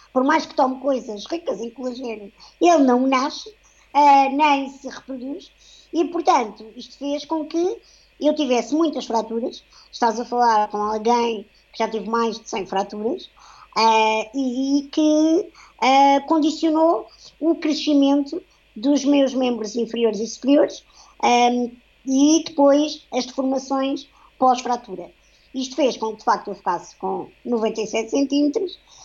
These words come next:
não vou dizer quanto é que peso, porque os trinta e sete já pesam, eh, agora a malta só cresce para os lados,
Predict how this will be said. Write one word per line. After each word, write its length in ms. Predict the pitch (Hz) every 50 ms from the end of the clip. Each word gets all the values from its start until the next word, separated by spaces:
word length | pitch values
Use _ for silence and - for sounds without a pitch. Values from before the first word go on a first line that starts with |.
| - - -
não 200 | 254 262 262 220
vou 120 | 196 214
dizer 120 | 196 208 226
quanto 200 | - 359 - 233
é 60 | 220
que 60 | -
peso, 380 | _ 392 403 392 - - - _ _ _ - - - - - 240 - _
porque 180 | - 240 233 247
os 60 | 226
trinta 260 | - 226 214 - 214
e 40 | 202
sete 280 | - - 202 190 -
já 100 | - 196
pesam, 460 | 185 - 247 240 233 285 269 285 - - - - - - _ _ _ -
eh, 500 | 277 285 294 294 285 285 285 285 285 285
agora 220 | 240 254 233 226
a 20 |
malta 220 | 226 226 226 226 -
só 120 | - 240 -
cresce 220 | - 220 214 -
para 100 | - -
os 80 | 214 220
lados, 340 | 254 277 285 285 - -